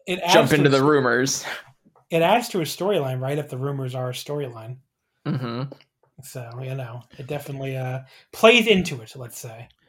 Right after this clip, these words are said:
Speaker 2: I mean, I think it plays into it either way, right? But,
Speaker 1: Yeah.
Speaker 2: I mean, certainly it's possible that they'll, um, kinda run back with it, whatever they were trying to do last January, where Jay,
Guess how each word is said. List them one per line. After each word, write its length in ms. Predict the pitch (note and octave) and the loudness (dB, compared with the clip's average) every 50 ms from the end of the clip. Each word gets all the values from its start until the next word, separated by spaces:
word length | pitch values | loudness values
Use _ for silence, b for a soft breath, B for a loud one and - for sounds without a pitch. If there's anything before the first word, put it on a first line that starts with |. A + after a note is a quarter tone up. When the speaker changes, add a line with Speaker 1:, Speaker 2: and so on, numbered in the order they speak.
| _ _ - | _ _ 2
Speaker 2:
I 60 | G#3 | 4
mean, 100 | G3+ F#3 | 6 6
I 40 | - | 6
think 180 | A3+ G3+ D#3+ C#3 | 6 4 4 4
it 20 | |
plays 280 | C3 C3+ B2 B2+ C3 C3 | 4 4 4 4 4 2
into 180 | B2 A#2+ A#2+ | 2 2 2
it 240 | A2+ A2+ A#2 - - _ - | 2 0 0 -4 -10 _ -4
either 240 | B2 B2+ A2 A#2+ | -2 0 2 2
way, 280 | B2+ E3 G#3+ - A#2 G#2 | 4 4 4 4 2 2
right? 380 | F#2+ A2 B2 D#3 F3+ F3 - C#3+ | 2 4 4 4 4 2 2 2
But, 220 | C3+ A#2+ - - - - | 0 0 0 -4 -12 -18
Speaker 1:
Yeah. 80 | C#3 - - - | -16 -10 -4 -2
Speaker 2:
I 60 | C3 B2+ | 0 2
mean, 360 | B2+ B2 A#2 A#2 A#2+ C3 - _ _ _ | 2 2 0 0 -4 -8 -14 _ _ _
certainly 400 | - - - F3 D#3+ C3+ C3 B2+ | -6 -2 0 2 2 2 2 0
it's 160 | A#2+ A#2 A#2 - | 0 0 -2 -2
possible 360 | - C3+ B2+ A#2+ - C3 B2 | -2 0 0 0 -2 -4 -4
that 200 | A2+ A2+ A2 - | -4 -6 -6 -4
they'll, 420 | - A#2 G#2 A2 A#2 C3 C3+ - _ _ B B B B B B B B B B B B B B B B B - | -2 0 2 0 0 -2 -6 -10 _ _ B B B B B B B B B B B B B B B B B -4
um, 500 | - B2+ B2 A#2 G#2+ A2 G#2 G#2 A2 A#2 | -2 0 0 2 2 0 0 -2 -2 -4
kinda 220 | - - C3+ B2+ B2+ | -2 0 0 0 2
run 220 | B2+ C#3 C3+ B2+ | 2 2 2 2
back 220 | B2 A#2+ B2+ C3+ | 0 0 0 -2
with 140 | C3+ B2+ - | -2 -2 0
it, 120 | B2+ - B2 | 0 0 2
whatever 260 | C3 C3 C3+ C#3+ D3 | 2 2 4 4 2
they 100 | B2+ A2 | 2 2
were 60 | A#2 | 0
trying 240 | - - C3 B2+ B2 | 0 0 0 0 0
to 60 | B2 | 0
do 260 | A#2+ A#2+ B2 B2 A#2+ | -2 -2 0 0 2
last 280 | A#2+ A#2 A#2 A2+ A#2 - | 2 2 0 0 -2 -2
January, 520 | - B2 C3+ E3+ D#3+ A2+ F#2+ F#2 A2+ A#2 B2 | -2 0 2 2 2 2 2 2 0 0 0
where 120 | A2+ A#2 | -2 -2
Jay, 480 | A#2+ A#2 A#2+ A#2 G2+ G#2 G#2+ B2 C3+ | -2 -2 -2 0 0 0 -2 -4 -6